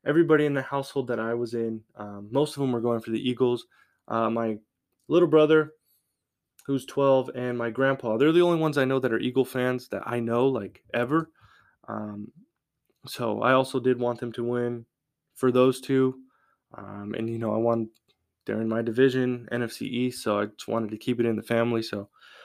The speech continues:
um, I wanted the Eagles to win, but I respect the Chiefs for who they are. Man, that must be nice to have a dynasty.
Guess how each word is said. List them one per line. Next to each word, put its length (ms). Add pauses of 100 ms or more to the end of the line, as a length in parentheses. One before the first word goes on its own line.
(320)
um, 340 (1000)
I 60
wanted 260
the 80
Eagles 300
to 100
win, 380
but 120
I 60
respect 420
the 80
Chiefs 460 (140)
for 180
who 160
they 180
are. 340 (1700)
Man, 180
that 100
must 220
be 80
nice 260
to 80
have 140
a 60
dynasty. 680